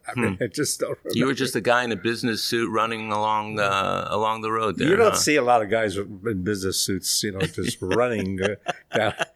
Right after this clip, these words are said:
Speaker 1: in Manhattan, especially at two in the morning. But,
Speaker 2: Oh. <laughs>
Speaker 1: but I, uh, no, I, my behavior, um, both when I was drinking and when I was, uh,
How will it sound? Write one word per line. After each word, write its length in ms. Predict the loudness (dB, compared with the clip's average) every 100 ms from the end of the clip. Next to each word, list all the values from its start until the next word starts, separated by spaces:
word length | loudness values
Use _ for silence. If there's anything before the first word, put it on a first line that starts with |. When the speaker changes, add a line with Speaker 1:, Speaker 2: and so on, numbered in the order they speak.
| -8 -4
Speaker 1:
in 160 | -2
Manhattan, 320 | 0 2 0 0
especially 340 | -6 -6 -6
at 80 | -4
two 160 | -2
in 60 | -2
the 80 | -2
morning. 260 | 0 0
But, 140 | 0 0
Speaker 2:
Oh. 180 | -2 -4 -4 0
<laughs> 0 |
Speaker 1:
but 180 | 2 2
I, 240 | 4 4
uh, 160 | 2 0 _ _ -20 _ _ -20 -18 -16 -16 -6
no, 120 | -2
I, 160 | -2 -2
my 260 | -2 0 -2
behavior, 1080 | 0 -2 -2 -2 0 0 0 0 0 -4 _ _ _ _ _ _ _ _ -8
um, 720 | -4 -2 -2 -4 -6 -10 -8
both 320 | -2 -2 -2 -12
when 320 | -6 -2 0
I 60 | 0
was 120 | -2
drinking 460 | -4 -4 -4 -8 -6
and 180 | -8
when 160 | -6 -4
I 100 | -4
was, 320 | -4 -4 -2
uh, 140 | -4